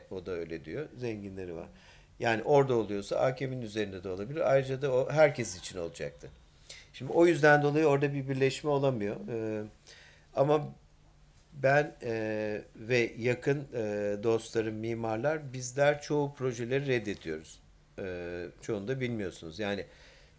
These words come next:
e, ben, e, ve karşı çıktığım şeyleri, yani amacımız sadece para kazanmak değil. O yüzden de,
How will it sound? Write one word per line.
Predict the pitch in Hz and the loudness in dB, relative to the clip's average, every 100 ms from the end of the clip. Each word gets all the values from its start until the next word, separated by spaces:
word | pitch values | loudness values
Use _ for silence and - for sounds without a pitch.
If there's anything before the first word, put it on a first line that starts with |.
| _ _ - | _ _ -8
e, | 117 82 82 - 87 - - - - _ _ _ _ _ _ | -4 -4 -6 -8 -12 -14 -18 -20 -20 _ _ _ _ _ _
ben, | 110 127 - 143 | 2 2 -2 -6
e, | 110 104 104 101 101 101 | -4 -2 -2 -2 -4 -2
ve | 107 101 | -4 2
karşı | 120 123 - 135 | 4 4 2 -4
çıktığım | 117 - 110 107 | -6 -2 -2 -2
şeyleri, | 104 104 120 135 92 | -4 -2 -2 -2 -2
yani | 110 98 98 - - - | -2 -2 -4 -14 -12 -4
amacımız | 110 113 110 113 113 | 0 0 0 -4 0
sadece | 120 110 117 | 2 2 0
para | 113 117 113 | 4 4 4
kazanmak | 110 110 104 104 95 | 2 0 0 -2 -4
değil. | 87 135 - - - - - - | -8 -10 -10 -20 -20 -20 -20 -4
O | - 131 | 2 4
yüzden | 123 113 117 113 | 4 4 4 4
de, | 127 151 | 2 0